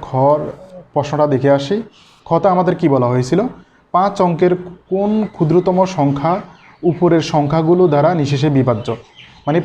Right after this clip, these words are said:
পাঁচ অঙ্কের কোন ক্ষুদ্রতম সংখ্যা উপরের সংখ্যাগুলো দ্বারা নিঃশেষে বিভাজ্য? তো আমরা প্রথমে লিখব খ হতে পাই। খ হতে পাই সংখ্যাগুলো লসাগু। খতে আমরা জানো,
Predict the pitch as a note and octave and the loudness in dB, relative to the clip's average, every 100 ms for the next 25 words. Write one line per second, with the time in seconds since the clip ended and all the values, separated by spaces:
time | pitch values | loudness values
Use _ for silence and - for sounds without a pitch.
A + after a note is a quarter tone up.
0 | F3 F#3+ A3 - - D#3 C#3 C#3 C#3 G3 | 0 2 0 -4 -2 0 2 0 -2 0
1 | A3 A3 F3+ E3 D#3+ C#3 C#3 A#2+ A#2 D#3+ | 0 2 0 2 2 0 -2 -4 -2 -2
2 | A#3+ - - _ E3 D#3 E3 E3 D#3 C#3+ | -2 -8 -20 _ -4 0 0 0 0 0
3 | D#3 E3 F#3 F#3 F#3+ D#3 C#3 C#3 C3+ A#2+ | 0 2 2 2 2 0 0 0 0 2
4 | A#2 G#2+ A2 - - _ - - - D3+ | 0 -2 -6 -8 -20 _ -20 -12 0 2
5 | D3 D3 C#3+ C#3+ C#3+ C#3 - C#3+ D#3+ E3+ | 4 4 4 4 4 4 2 -2 0 0
6 | F3 F3+ F#3+ F#3 E3+ F#3 F#3 E3+ D#3 D3 | 0 0 0 0 0 0 0 2 2 0
7 | C3+ B2 G#2 C3 - _ _ - E3 E3 | -2 -2 -4 -8 -14 _ _ -4 -2 0
8 | F3 F#3 F#3 D3+ E3+ E3 D#3 C#3+ D3 D3+ | 0 0 2 2 2 0 -2 0 2 2
9 | C3+ A#2+ B2 A#2 A#2+ D#3 D3 E3 D3+ D#3+ | 2 0 -2 -4 -4 -4 0 0 0 0
10 | D3+ D3+ | 0 -2